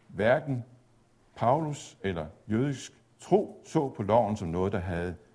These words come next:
med getting ind at gøre, men som alene drejede sig om staying in.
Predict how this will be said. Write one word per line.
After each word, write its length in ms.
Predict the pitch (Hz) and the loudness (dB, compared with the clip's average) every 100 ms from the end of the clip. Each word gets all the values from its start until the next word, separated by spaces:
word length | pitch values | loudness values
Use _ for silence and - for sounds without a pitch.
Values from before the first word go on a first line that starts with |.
| - | -6
med 260 | 101 - | -6 -4
getting 400 | - 185 202 196 | 4 4 4 0
ind 180 | 165 175 | 0 0
at 120 | 160 | 2
gøre, 260 | 156 147 156 | 4 4 4
men 160 | 151 131 | 2 -2
som 120 | 123 | -2
alene 300 | 110 101 104 | -2 0 0
drejede 220 | 92 90 | 0 -2
sig 140 | 87 | -2
om 120 | 85 78 | -8 -8
staying 720 | - - 98 101 110 98 - | -12 -2 2 2 2 0 -4
in. 200 | 71 | -8